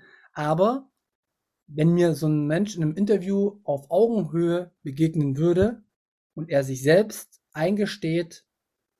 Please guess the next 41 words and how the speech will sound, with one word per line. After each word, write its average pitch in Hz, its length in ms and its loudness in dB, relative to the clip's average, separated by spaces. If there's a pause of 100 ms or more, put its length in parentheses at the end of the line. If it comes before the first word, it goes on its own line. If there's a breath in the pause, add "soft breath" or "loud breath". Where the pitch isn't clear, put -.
(800 loud breath)
dass 135 140 -10
man 135 200 2
vielleicht 139 480 -6
auch - 140 -8
mal 135 180 0
zuhört 175 460 6
den 160 80 -4
anderen, 156 440 -4
dann 139 260 -2
würde 208 220 4
er 160 180 0
bestimmte 196 520 -4
Fakten 175 400 -6
feststellen, 175 480 -2
die, 160 380 -4 (1300)
die - 100 -8
einfach, 175 380 -4
wie 190 200 0
es, 208 140 0
wie 196 80 0
ich 208 60 -4
dir 208 100 2
gerade 190 140 -2
gesagt 175 240 -4
hab, - 200 -10 (460)
wenn 151 100 -2
man 160 180 2
Geld 214 440 2 (160)
aus 202 300 -2
dem 156 280 0
Nichts 240 440 0
erzeugen 175 520 0
kann, 208 540 -2 (380)
warum 190 540 2
geht 165 240 0
es 165 160 -12
nicht 156 220 -6
der 139 120 -4
ganzen 151 420 -2
Welt 143 320 -4
gut? 165 360 -2